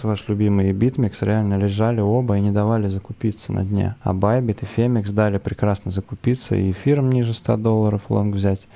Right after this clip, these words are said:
и другими монетами. Так что это серьёзная история. Это никакая не реклама, это те биржи, на которых я сам торгую,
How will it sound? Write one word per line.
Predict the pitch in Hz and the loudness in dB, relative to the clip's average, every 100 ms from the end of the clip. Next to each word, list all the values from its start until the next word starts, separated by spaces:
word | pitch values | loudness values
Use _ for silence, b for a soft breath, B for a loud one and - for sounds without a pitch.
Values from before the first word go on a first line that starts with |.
| B B B - | B B B -4
и | 104 104 | 0 2
другими | 98 98 107 120 | 2 0 2 2
монетами. | 113 110 110 101 101 101 - B B B - | 2 2 2 0 0 0 -2 B B B -2
Так | 110 - | -2 -2
что | - 117 | -2 -2
это | 113 117 | -2 -4
серьёзная | 123 120 110 95 95 | 0 2 2 0 -2
история. | - 120 143 135 107 - - - | -2 -2 0 0 -2 -8 -12 -4
Это | 107 107 | -2 0
никакая | 104 110 110 110 | -2 -2 -2 0
не | 98 | 0
реклама, | 95 95 107 131 120 98 | 0 0 0 0 0 0
это | 117 107 - | -2 -4 -4
те | - 107 | -2 0
биржи, | 110 113 107 | 0 0 -2
на | 101 | -2
которых | 101 - 104 - | -2 -2 -2 0
я | 101 | -2
сам | - 98 | 0 -2
торгую, | 95 95 104 123 127 | 0 -2 0 0 0